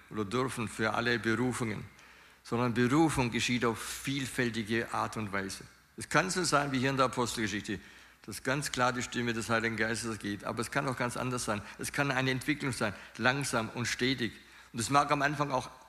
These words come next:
eine Abwehr bei mir da sein, dass ich sage, ich gehe da nicht, ich gehe nicht, ich denke nicht dran, das mache ich nicht. Oder dass Gott immer wieder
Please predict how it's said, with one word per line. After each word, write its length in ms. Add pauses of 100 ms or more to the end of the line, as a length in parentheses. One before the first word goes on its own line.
(200)
eine 200
Abwehr 360
bei 220
mir 200
da 240
sein, 160
dass 100
ich 60
sage, 240
ich 160
gehe 180
da 120
nicht, 320
ich 140
gehe 180
nicht, 200 (320)
ich 160
denke 200
nicht 180
dran, 160 (100)
das 160
mache 260
ich 100
nicht. 180 (1800)
Oder 180
dass 220
Gott 260
immer 200
wieder 340